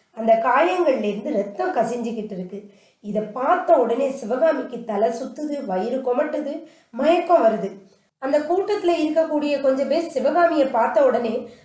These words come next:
"அம்மா, தாயே, எங்களை காப்பாத்து" அப்படின்னு சத்தம் போடுறாங்க. உடனே இவ நினைக்கிறா,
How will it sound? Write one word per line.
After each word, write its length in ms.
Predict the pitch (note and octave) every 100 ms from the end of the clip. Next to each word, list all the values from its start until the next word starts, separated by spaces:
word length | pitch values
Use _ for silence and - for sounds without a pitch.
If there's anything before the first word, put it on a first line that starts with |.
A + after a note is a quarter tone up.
| -
"அம்மா, 320 | A#3+ C4+ F4+
தாயே, 540 | F#4+ C4+ C4 D4+ F#4
எங்களை 260 | E4 C4+ C#4+
காப்பாத்து" 520 | C4 C#4 C#4 E4 E4 F#4
அப்படின்னு 400 | D#4 E4+ D4+ E4
சத்தம் 460 | E4 E4 E4 F4+ E4
போடுறாங்க. 360 | C4+ A3 G#3+ F#3+ - -
உடனே 420 | G#3+ B3 D#4 D#4
இவ 180 | D4+ A#3
நினைக்கிறா, 560 | G#3+ A#3+ - C#4 A3